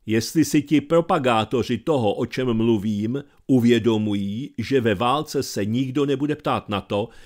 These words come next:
jestli máš šulína či pipinu, popřípadě něco úplně jiného, nebo jestli máš něco v hlavě, čí máš úplně dutou. A mimochodem, řekne-li někdo, že Češi jsou jiní,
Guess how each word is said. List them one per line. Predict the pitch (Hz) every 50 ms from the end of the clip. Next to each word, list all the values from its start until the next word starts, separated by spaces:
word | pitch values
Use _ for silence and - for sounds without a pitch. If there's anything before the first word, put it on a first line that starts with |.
| - -
jestli | - 104 113 113 - - 151 151
máš | 147 156 147 127 -
šulína | - - - 127 120 113 120 127 127 131 139
či | - - 147
pipinu, | 135 139 113 - 123 113 104 101 98 101 117 - - - - - -
popřípadě | - 107 - - - 127 120 - 113 113 107 117 117
něco | 120 117 117 - 131 104
úplně | - 135 110 104 131 127 123 117
jiného, | 107 101 98 110 120 117 113 110 104 110 117 135 151 _ _ _ _ _ _ -
nebo | 98 110 110 107 107
jestli | 107 117 113 - - - 143
máš | 135 127 120 117 117 -
něco | 127 120 - - 113 92
v |
hlavě, | 85 87 101 104 101 110 107 110 113 113 117 -
čí | - - - 113 95
máš | 98 101 95 87 - -
úplně | - 101 - - 107 101 98 92
dutou. | 87 120 135 - - - - 67 - - _ _ _ _ _ _ _ _ _ _ _ _ _ _ _ _ _ _ -
A | 104 110
mimochodem, | 113 120 131 135 156 175 165 - - 98 85 82 73 71 73 67 - - _ _ _ _ _ _ _ _ _ -
řekne-li | 101 - 127 117 117 - 131 131 139 139 131 120
někdo, | 120 139 156 147 123 117 113 110
že | 104 123 110 107
Češi | - - 123 113 - - 131
jsou | 120 117 - - 107 104 107
jiní, | 101 117 135 135 120 101 82 80 78 -